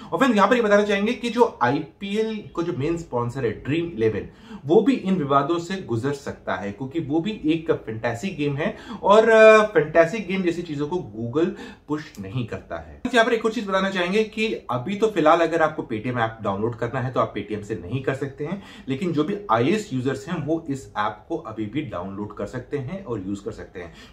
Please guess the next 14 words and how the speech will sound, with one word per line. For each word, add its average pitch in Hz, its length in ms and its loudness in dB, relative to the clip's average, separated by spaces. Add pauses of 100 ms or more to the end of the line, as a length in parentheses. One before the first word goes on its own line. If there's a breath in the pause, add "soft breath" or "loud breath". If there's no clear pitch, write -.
क्योंकि 196 220 2
जो 220 300 -2
Paytm 185 320 0
का 202 80 4
ऐप 120 360 2
है 120 60 -4
वो 156 180 -2
खाली 151 240 -2
प्ले 160 340 0
Store 170 220 2
से 160 100 -2
हटाया 117 320 0
गया 117 220 0
है, 156 300 -2